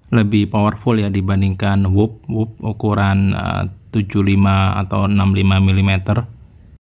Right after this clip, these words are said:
Kita coba cornering ya. Secara cornering juga enak ini dibandingkan whoop ya. Ini juga, eh, nggak ada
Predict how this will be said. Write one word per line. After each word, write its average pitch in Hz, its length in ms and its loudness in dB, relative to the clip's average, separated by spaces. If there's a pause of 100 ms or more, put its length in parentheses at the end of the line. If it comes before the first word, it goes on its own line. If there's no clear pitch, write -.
Kita 107 320 0
coba 101 560 -2
cornering 104 480 2
ya. 104 240 -2 (480)
Secara 101 480 -4
cornering 104 480 2
juga 95 480 0
enak 104 400 -2
ini 110 160 -2 (720)
dibandingkan 95 560 0
whoop 104 320 0
ya. 98 320 -6 (640)
Ini 98 240 2
juga, 95 400 2
eh, 92 340 -2 (140)
nggak 90 120 0 (120)
ada 92 400 0